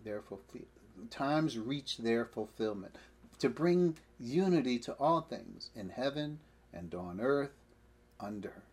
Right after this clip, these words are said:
Christ. See, the focus of everything is the person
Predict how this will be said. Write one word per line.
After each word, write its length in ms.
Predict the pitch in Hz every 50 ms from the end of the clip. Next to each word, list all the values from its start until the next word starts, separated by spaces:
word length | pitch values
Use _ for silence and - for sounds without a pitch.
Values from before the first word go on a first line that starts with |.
| _ -
Christ. 480 | - - - - - - - - - - - _ _ _ _ _ _ - - - - - - - - - - - - - - - _ - - _ -
See, 140 | - - - - - - - - - - -
the 80 | 104 - - - -
focus 440 | 170 175 170 - - 135 - - 120
of 120 | 110 -
everything 480 | 135 143 135 127 120 - 107 98 98 98
is 260 | 98 98 101 - - - - - - - -
the 160 | - - -
person 460 | - 107 98 - - - - - -